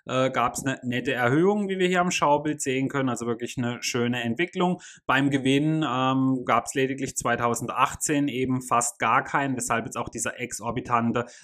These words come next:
Anstieg kam. Die Vierjahresentwicklung sieht aber sehr positiv aus mit über einhundertfünfundachtzig Prozent Wachstum in den letzten vier Jahren. Also wirklich eine sehr schöne Wachstumsstory und wir haben ja gesehen, vor allem zweitausendneunzehn waren sie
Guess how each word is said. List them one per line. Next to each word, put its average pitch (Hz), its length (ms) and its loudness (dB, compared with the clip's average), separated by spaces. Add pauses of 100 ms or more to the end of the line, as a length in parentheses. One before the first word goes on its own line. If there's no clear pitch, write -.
(120)
Anstieg 151 500 -2
kam. 143 440 4
Die 131 80 -4
Vierjahresentwicklung 131 1040 0
sieht 123 240 -4
aber 117 180 0
sehr 117 240 0
positiv 117 600 -6
aus 110 320 -6
mit 113 200 -4
über 117 340 -2
einhundertfünfundachtzig 107 1700 -6
Prozent 110 640 -4 (280)
Wachstum 123 640 -2
in 117 80 0
den 117 140 0
letzten 113 420 -4
vier 117 300 -2
Jahren. 120 320 0 (220)
Also 120 200 -2
wirklich 123 240 2
eine 131 120 -2
sehr 117 380 2
schöne 120 380 -2
Wachstumsstory 143 920 0
und 127 140 -2
wir 117 80 2
haben 113 100 0
ja 113 60 -2
gesehen, 113 260 -4
vor 104 160 -6
allem 113 160 -4
zweitausendneunzehn 110 880 -4
waren 104 180 -2
sie 107 160 -6